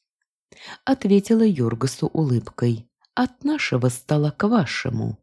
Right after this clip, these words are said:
Я предупреждала, между нами пропасть. Чего он хотел, угрозами заставив пойти к нему в ученицы?» «Перстень, родовой перстень Дье,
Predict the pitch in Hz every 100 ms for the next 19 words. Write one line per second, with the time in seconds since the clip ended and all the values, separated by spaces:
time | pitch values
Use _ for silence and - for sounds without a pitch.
0 | _ _ - - 135 127 190 202 220 208
1 | 214 240 240 185 120 120 160 120 - -
2 | 139 143 123 113 127 131 247 170 120 -
3 | 226 220 - 120 - - - - _ -
4 | 311 294 147 123 - 175 - 156 110 -
5 | _ 143 131 139 220 175 127 123 120 156
6 | - - 139 120 - 117 107 - 208 208
7 | 117 120 120 123 - 147 139 107 - -
8 | - - - _ _ _ _ _ _ _
9 | _ _ _ _ _ _ _ - 196 143
10 | - - - 104 98 - _ _ 127 139
11 | 143 190 202 - 202 175 143 - - 190
12 | 165 135 120 110 101